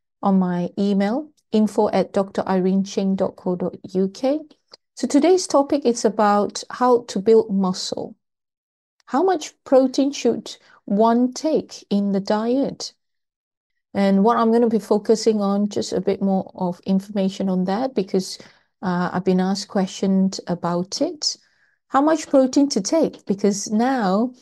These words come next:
uh, I've been trying to, uh, take some protein before I go on my,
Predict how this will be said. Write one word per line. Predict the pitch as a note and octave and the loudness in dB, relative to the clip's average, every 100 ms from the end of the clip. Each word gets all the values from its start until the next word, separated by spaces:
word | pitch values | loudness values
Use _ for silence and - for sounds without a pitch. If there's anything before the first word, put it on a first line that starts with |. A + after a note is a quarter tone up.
| _ _ _ _ _ _ | _ _ _ _ _ _
uh, | F#3+ F#3+ | 0 2
I've | F#3+ | 2
been | G#3 G3+ | 2 2
trying | G3+ A#3 A3+ B3 B3 | 0 -2 0 0 0
to, | - G3 G3 G3 G3 | 2 4 4 4 2
uh, | F#3 F#3 | 0 2
take | F3+ A3+ | 0 -4
some | - G3 | -2 0
protein | G3 F#3+ F#3+ G#3 G#3 G3+ - _ _ _ _ _ _ | 2 2 2 0 0 -4 -12 _ _ _ _ _ _
before | F#3+ F#3+ A3 G#3 G#3 G#3 | -2 0 4 6 4 2
I | F#3+ | 0
go | F3+ G3 F#3 - | 0 0 0 0
on | - F#3 F3+ F#3 | 0 0 0 0
my, | F3+ F3+ F3 E3+ E3+ | -2 -2 -2 -2 -4